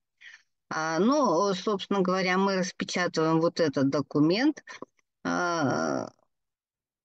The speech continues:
и потом делаем приказ о его введении в действие. Ну, соответственно, указываем вручную число, а,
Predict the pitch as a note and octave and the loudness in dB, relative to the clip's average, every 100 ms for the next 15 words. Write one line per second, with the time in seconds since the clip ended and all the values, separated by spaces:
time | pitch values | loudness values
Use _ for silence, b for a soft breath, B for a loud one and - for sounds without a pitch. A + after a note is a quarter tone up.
0 | _ _ _ _ _ _ _ _ _ _ | _ _ _ _ _ _ _ _ _ _
1 | - B3 D4 E4+ - F#3+ F#3 - G#3+ D#4+ | -4 0 0 -2 -2 -2 -2 0 2 4
2 | E4 - - F#3+ G3+ C4 C#4+ C4+ B3+ C#4 | 4 0 -6 -4 0 2 4 4 4 2
3 | D4+ - D#3+ C#3 C3+ - - B B B | -2 -4 -4 -4 -6 -10 -16 B B B
4 | - - E3+ E3 F3+ F3+ F#3 A3+ D4 B3 | -4 0 2 2 2 2 4 4 4 2
5 | F3+ F3 E3 - G#3 A3 G#3 G3 E3 E3+ | 0 -2 -4 -2 0 2 2 2 2 0
6 | E3+ C#3 D3 C3+ - - C#3 A3 A#3 G3 | -4 -2 0 0 -2 -2 0 0 -2 -2
7 | F#3 F3+ D#3+ - D#3 C3+ D#3+ D3+ D3+ D#3 | -2 -2 -2 -2 -2 0 -2 -2 -2 0
8 | D#3 D3+ D3 - - C#3+ C3+ - D#3 - | 0 0 -4 -6 2 4 2 0 -4 -2
9 | - D4+ D#4 - b b - - _ _ | 2 4 4 0 b b -20 -20 _ _
10 | - F3+ F3 E3 D#3 D3+ D3+ D3+ | -4 0 0 2 0 2 2 2